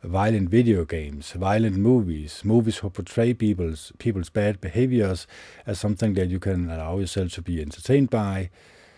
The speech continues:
the asocial media, Facebook, Twitter, Instagram, and the entire,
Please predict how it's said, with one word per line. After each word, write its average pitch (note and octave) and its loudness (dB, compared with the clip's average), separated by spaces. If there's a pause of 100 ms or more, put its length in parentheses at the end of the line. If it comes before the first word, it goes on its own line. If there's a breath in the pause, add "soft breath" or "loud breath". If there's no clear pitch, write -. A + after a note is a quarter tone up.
(200 soft breath)
the - -4
asocial G2+ 2
media, G2+ 4
Facebook, G2+ -2
Twitter, F#2+ -2
Instagram, G#2 0 (580 loud breath)
and A#2 2 (540 soft breath)
the A2 2
entire, G#2+ 0